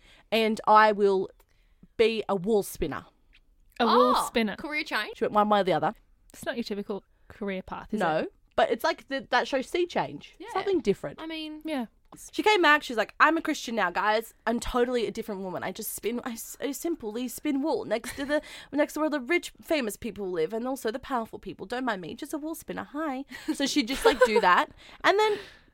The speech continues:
Speaker 1: they just happened to have all the powerful people here, A K A the emperor would go there to get his wool stuff and the emperor's nephews would go there to get their things done. So, like, she was meeting a lot of important people
Speaker 2: Mm-hmm.
Speaker 1: while being a wool spinner.
Speaker 2: Mm-hmm.
Speaker 1: So that could
Speaker 3: Spinning
Speaker 1: be strategic.
Speaker 3: important wool.
Speaker 1: Yes.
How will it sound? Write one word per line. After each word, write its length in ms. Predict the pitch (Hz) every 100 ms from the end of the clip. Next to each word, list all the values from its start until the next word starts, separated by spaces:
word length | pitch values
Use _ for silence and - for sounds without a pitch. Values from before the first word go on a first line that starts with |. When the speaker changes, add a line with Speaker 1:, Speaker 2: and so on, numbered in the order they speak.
| _ - -
Speaker 1:
they 180 | 202 190
just 180 | 190 -
happened 480 | - 190 - 185
to 80 | 214
have 220 | 202 220
all 60 | 254
the 40 | 277
powerful 320 | 302 494 -
people 280 | 208 185 156
here, 240 | 160 147 139 -
A 80 | 175
K 280 | - 175 170
A 20 |
the 140 | -
emperor 260 | 160 175 208
would 140 | 220
go 160 | 226 226
there 160 | 226
to 60 | 226
get 160 | 214 202
his 180 | 220 175
wool 340 | 165 214 220
stuff 480 | - - 214 247 -
and 160 | 185 175 - - -
the 60 |
emperor's 320 | 165 170 165 170
nephews 460 | 170 185 226 233
would 140 | 220 190
go 160 | 220
there 160 | 208 214
to 80 | 190
get 220 | 190 185
their 180 | 202 208
things 280 | 226 226
done. 280 | - 214 220
So, 120 | 240
like, 200 | 240 226 - -
she 200 | - 370
was 160 | 311
meeting 280 | 240 233 226
a 60 | 185
lot 220 | 175 196
of 80 | 208
important 460 | - 202 190 180
people 360 | - 220 196 196 180
Speaker 2:
Mm-hmm. 140 | - -
Speaker 1:
while 160 | 208
being 240 | 196 220 220
a 60 |
wool 260 | 185 185 202
spinner. 300 | - 214 175
Speaker 2:
Mm-hmm. 80 | 185
Speaker 1:
So 140 | 214
that 180 | 208 233 -
could 220 | - 339
Speaker 3:
Spinning 280 | - 330 311
Speaker 1:
be 120 | 233
strategic. 180 | 208 233 220
Speaker 3:
important 400 | 220 202 165 - - 175
wool. 280 | 151 - 170
Speaker 1:
Yes. 500 | 180 147 - -